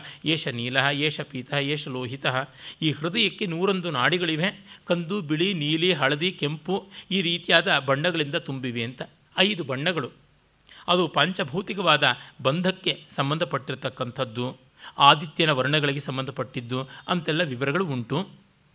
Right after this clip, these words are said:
ಈ ನಾಡಿಗಳಲ್ಲೆಲ್ಲ ಚೈತನ್ಯ ಹರಿತಾ ಇರ್ತದೆ.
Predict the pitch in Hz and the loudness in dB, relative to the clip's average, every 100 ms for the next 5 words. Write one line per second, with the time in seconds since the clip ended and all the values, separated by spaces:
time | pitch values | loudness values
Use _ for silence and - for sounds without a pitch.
0 | _ _ _ _ - 190 175 127 139 190 | _ _ _ _ 0 2 2 6 6 6
1 | 208 202 185 185 233 135 151 - - _ | 2 0 0 2 4 2 -2 -20 -20 _
2 | _ - 160 185 226 202 190 135 135 156 | _ -6 0 2 4 6 4 4 0 2
3 | 180 143 127 131 156 202 - | 4 4 2 0 0 0 -8